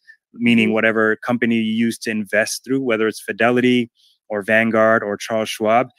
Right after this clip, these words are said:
Speaker 1: Um, you can, you know, start with X amount of money, and then you can pay, you know, you can contribute ten dollars a month, fifty dollars a month into that, um, index fund. And that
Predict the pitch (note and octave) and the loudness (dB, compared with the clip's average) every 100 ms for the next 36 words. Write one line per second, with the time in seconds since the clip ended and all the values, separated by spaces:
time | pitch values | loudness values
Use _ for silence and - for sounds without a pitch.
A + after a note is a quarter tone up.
0 | _ _ G#2+ A2+ C#3 C#3 C3+ - - C3+ | _ _ -6 -2 0 2 0 -4 -4 -2
1 | A2 - B2+ B2 A#2 B2+ B2 - - A#2+ | -2 -2 0 0 0 0 -2 -6 -8 -8
2 | - - A2+ A#2 A#2+ A#2 B2+ C#3 C#3 A2+ | -8 -12 -6 -2 0 0 0 0 0 -2
3 | A2 A2+ A#2+ A2+ _ _ - A#2 A#2+ B2+ | -4 -4 -6 -6 _ _ -8 -6 -4 -4
4 | A2+ A2 A2+ - A#2 - A#2 A#2 - B2+ | -4 -6 -6 -6 -4 0 2 2 0 0
5 | A#2+ A2+ A2 A2 A2+ A2+ - - A#2+ A2 | 2 4 2 0 -2 -2 -6 -8 -4 -2
6 | A2 G#2 A2 A2 _ - _ - D#3+ E3+ | -2 -4 -4 -6 _ -20 _ -2 0 0
7 | D3+ C#3 B2+ A#2 - _ G#2+ G#2 - C3 | -2 2 4 2 0 _ -8 -6 -2 0
8 | A#2+ - - G#2 G2+ A#2 A#2+ C3+ D#3 | 0 -2 -6 -6 -6 -4 -4 -6 -6